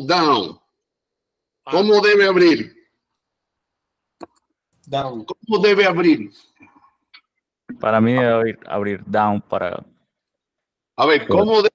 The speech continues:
Speaker 1: abrir? Ahí tenemos ahí la apertura. ¿Cómo debe abrir? Dime, velas de hora.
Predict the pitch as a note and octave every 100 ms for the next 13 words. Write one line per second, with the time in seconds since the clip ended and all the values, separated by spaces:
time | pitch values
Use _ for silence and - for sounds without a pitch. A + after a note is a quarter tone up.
0 | - F3+ F3+ E3 - - C#3+ F3+ G#3 G3+
1 | G3+ F#3+ D#3 D#3 D#3+ C#3+ - C#3 D#3 C#3
2 | G3+ F#3 A#2 - _ _ _ _ _ _
3 | F#3+ A3 A3+ A3+ A3+ G#3+ F#3+ F#3+ D#3 -
4 | _ _ _ _ _ _ _ _ _ _
5 | _ F3 F#3 A2+ - _ _ _ _ C#3
6 | G#3 A3+ A3 E3+ E3+ F3+ F3+ F#3+ E3+ C3